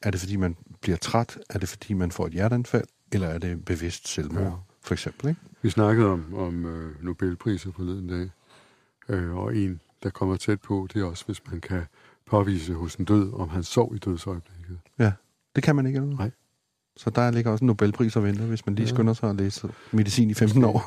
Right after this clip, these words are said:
Speaker 1: år. <laughs>
Speaker 2: måske en lille No-, Novo Nordisk-pris, eller
Speaker 1: Ja.
Speaker 2: <laughs> men, men, ja, den er i nærheden af, det er det, noget af det helt store.
Speaker 1: Ja. Det kunne af-, det kunne jo forklare rigtig mange,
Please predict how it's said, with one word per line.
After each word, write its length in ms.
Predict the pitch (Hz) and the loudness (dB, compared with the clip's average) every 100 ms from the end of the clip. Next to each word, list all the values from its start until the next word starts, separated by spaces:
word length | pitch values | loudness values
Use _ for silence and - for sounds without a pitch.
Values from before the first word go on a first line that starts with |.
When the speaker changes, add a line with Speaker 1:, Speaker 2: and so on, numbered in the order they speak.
| - | 0
Speaker 1:
år. 40 | |
<laughs> 0 | |
Speaker 2:
måske 280 | - - 107 | 0 -2 -4
en 60 | 90 | -4
lille 280 | 90 92 87 73 98 | -4 -6 -8 -10 -8
No-, 200 | 87 87 - - | -6 -6 -12 -8
Novo 200 | 92 87 | -6 -6
Nordisk-pris, 680 | 87 87 98 - 110 107 - | -6 -6 -8 -10 -12 -12 -10
eller 300 | 85 73 82 - | -10 -10 -14 0
Speaker 1:
Ja. 200 | 110 104 | 2 4
Speaker 2:
<laughs> 720 | 127 120 - - - 113 - _ | 2 0 -4 -10 -10 -10 -14 _
men, 320 | 107 104 95 | 4 4 4
men, 280 | 101 98 98 | 4 6 6
ja, 180 | 98 110 | 6 6
den 140 | 110 | 4
er 40 | 107 | 4
i 40 | |
nærheden 340 | 95 113 139 | 4 4 2
af, 220 | 110 98 98 | 2 -2 -4
det 80 | 110 | -4
er 40 | 104 | -4
det, 200 | 101 104 | -4 -4
noget 100 | 101 | -4
af 40 | |
det 80 | 107 | -4
helt 160 | 101 107 | -8 -10
store. 320 | - 104 107 - | -12 -10 -12 -2
Speaker 1:
Ja. 140 | 113 107 _ _ _ _ _ _ _ _ _ | -2 -2 _ _ _ _ _ _ _ _ _
Det 100 | 110 | 0
kunne 200 | - 117 | 6 6
af-, 220 | 90 95 92 | 6 4 0
det 80 | 113 | 0
kunne 160 | 156 | 2
jo 60 | 107 | 2
forklare 440 | 80 90 101 - | 0 -2 -2 -2
rigtig 160 | 82 - | -6 -4
mange, 300 | 85 82 92 | -6 -4 -6